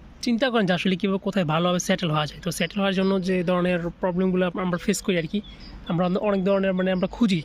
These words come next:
কার মাধ্যমে হব। তো এরকম অনেক, Facebook-এ অনেক বিজ্ঞাপন আসে। আহ, ধরেন ইউরোপের যে, মানে, অপরচুনিটি কার্ড বলে এটাকে বা ব্লু কার্ড বলে। ব্লু কার্ড একটা সুযোগ আছে যেটা হচ্ছে সেটেল হওয়ার জন্য।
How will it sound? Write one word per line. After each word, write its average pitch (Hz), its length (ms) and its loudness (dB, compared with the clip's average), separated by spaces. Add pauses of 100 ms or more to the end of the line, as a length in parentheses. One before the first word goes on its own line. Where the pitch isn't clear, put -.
কার 190 160 2
মাধ্যমে 180 280 2
হব। 147 280 0 (420)
তো 180 80 -2
এরকম 202 400 0
অনেক, 208 200 2 (140)
Facebook-এ 196 300 2
অনেক 208 180 2
বিজ্ঞাপন 190 420 2
আসে। 139 220 -2 (960)
আহ, 156 380 2 (320)
ধরেন 240 460 2 (880)
ইউরোপের 214 380 2
যে, 202 60 -2
মানে, 208 280 2
অপরচুনিটি 226 680 -2
কার্ড 180 220 0
বলে 175 220 2
এটাকে 170 360 0
বা 156 340 0 (840)
ব্লু 185 200 4
কার্ড 175 200 2
বলে। 135 200 0 (340)
ব্লু 175 140 2
কার্ড 175 240 -2
একটা - 200 -6
সুযোগ 196 260 4
আছে 175 180 2
যেটা 170 160 0
হচ্ছে 175 120 0
সেটেল 175 280 0
হওয়ার 165 160 0
জন্য। 165 260 0